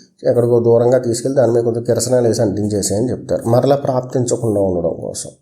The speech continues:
అంటే అక్కడతో అది పూర్తిగా చచ్చిపోతుంది అనమాట. అలాగే ఏదైతే నెగిటివ్ని గ్రహించిన ద్రవ్యం ఉందో, ఆ ద్రవ్యాన్ని కాల్చేయడం వల్ల కూడా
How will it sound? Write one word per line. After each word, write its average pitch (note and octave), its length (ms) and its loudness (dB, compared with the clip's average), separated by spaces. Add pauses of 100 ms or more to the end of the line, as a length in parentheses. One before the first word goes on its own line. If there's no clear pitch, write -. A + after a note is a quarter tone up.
అంటే F3+ 160 2
అక్కడతో D3 460 2
అది C#3+ 140 2
పూర్తిగా C3+ 680 -2 (640)
చచ్చిపోతుంది A#2 500 -2
అనమాట. D2+ 280 -6 (460)
అలాగే A#2 600 4
ఏదైతే C#3+ 320 4
నెగిటివ్ని D3 480 4
గ్రహించిన C#3+ 580 2
ద్రవ్యం A#2+ 360 2
ఉందో, A#2 460 -2 (500)
ఆ A2+ 100 4
ద్రవ్యాన్ని A#2 520 4
కాల్చేయడం C#3 680 4
వల్ల B2 200 2
కూడా A#2+ 480 2